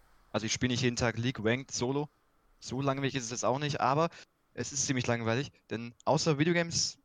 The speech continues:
spielen, YouTube schauen, ab und zu Twitch schauen, ab und zu andere Dinge machen.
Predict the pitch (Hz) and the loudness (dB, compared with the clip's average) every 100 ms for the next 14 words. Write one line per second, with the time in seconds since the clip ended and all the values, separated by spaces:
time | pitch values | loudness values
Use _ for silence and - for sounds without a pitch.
0 | - - 165 180 190 _ _ _ _ _ | -20 -4 -2 -2 -12 _ _ _ _ _
1 | _ _ _ _ _ 147 180 - 156 165 | _ _ _ _ _ -8 -6 -2 0 0
2 | 160 - _ - 156 160 123 - 170 - | -4 -14 _ -2 -2 -2 -6 -4 -2 -2
3 | 160 147 151 - - 139 - 127 123 120 | -4 -6 -10 -10 -6 -6 -8 -8 -8 -10
4 | _ _ - 127 139 131 127 123 123 | _ _ -8 -4 -2 -4 -4 -4 -4